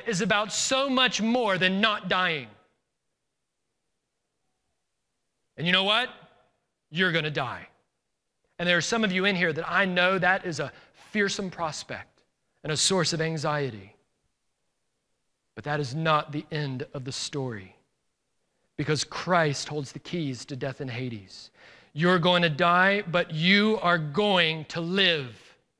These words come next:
That in Christ, because he has overcome the world, our goal by his grace is to be an overcomer. That's why the author to Hebrews says, Hebrews chapter nine, "And just as it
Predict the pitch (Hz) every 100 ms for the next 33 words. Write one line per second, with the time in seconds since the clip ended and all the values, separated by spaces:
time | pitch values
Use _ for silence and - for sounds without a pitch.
0 | _ _ - - - 202 202 214 190 -
1 | - 202 220 240 226 - 202 202 190 202
2 | 214 180 - 202 196 - 214 196 175 190
3 | 208 226 247 220 - - - _ _ -
4 | 190 214 208 160 208 220 226 233 196 175
5 | 196 151 196 208 233 - - 190 - 190
6 | 196 185 175 - 208 214 135 101 - _
7 | _ _ _ _ _ _ _ _ _ _
8 | - 170 170 170 175 175 175 151 196 175
9 | 170 - 190 180 151 185 175 156 180 156
10 | 170 175 175 165 160 139 180 165 - 175
11 | 131 175